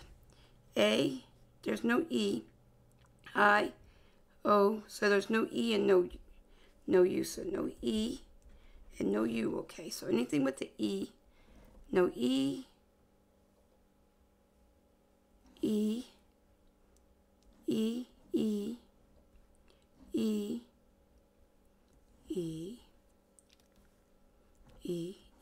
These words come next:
That way you can get rid of anything with the E in it. Okay. And there's no U, so any U's? Let's see.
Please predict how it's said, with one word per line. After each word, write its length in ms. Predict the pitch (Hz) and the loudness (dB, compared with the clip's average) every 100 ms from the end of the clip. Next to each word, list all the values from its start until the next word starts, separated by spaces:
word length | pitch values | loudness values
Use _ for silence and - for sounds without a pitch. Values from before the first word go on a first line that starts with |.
| - 175 - - - - _ _ - - - - - _ _ _ 269 | -20 -20 -20 -20 -20 -20 _ _ -20 -20 -20 -20 -20 _ _ _ -12
That 240 | 262 180 320 | -8 -6 -4
way 180 | 202 208 | -4 -4
you 160 | 202 | -6
can 280 | 190 - 190 | -8 -8 -8
get 320 | 185 185 269 | -8 -10 -8
rid 180 | - 160 | -6 -6
of 80 | - - - - | -8 -12 -16 -4
anything 420 | 220 247 240 247 | -2 -2 -2 -4
with 140 | 254 240 | -4 -8
the 140 | - - | -16 -10
E 300 | 269 220 202 | -6 -4 -4
in 100 | 202 | -4
it. 160 | 269 381 - - _ _ _ _ _ _ - - - - - - - - - - _ - | -6 -8 -20 -20 _ _ _ _ _ _ -20 -20 -20 -20 -20 -20 -20 -20 -20 -20 _ -20
Okay. 760 | - - - 240 220 220 240 - - - - - _ - _ - - - - - - - - - - - - | -20 -20 -20 -14 -12 -10 -10 -14 -20 -20 -20 -20 _ -20 _ -20 -20 -20 -20 -20 -20 -20 -20 -20 -20 -20 -6
And 520 | 247 196 208 208 202 | 2 4 4 0 -6
there's 360 | 208 202 208 - | -6 -6 -8 -6
no 160 | 208 | -4
U, 300 | 190 180 214 | -4 -4 -6
so 180 | 190 - | -6 -8
any 200 | 196 190 | -6 -6
U's? 680 | 180 202 240 277 294 302 311 - | -6 -4 -4 -4 -6 -8 -12 -10
Let's 240 | - - | -10 -10
see. 540 | - - - - 311 | -16 -16 -20 -20 -20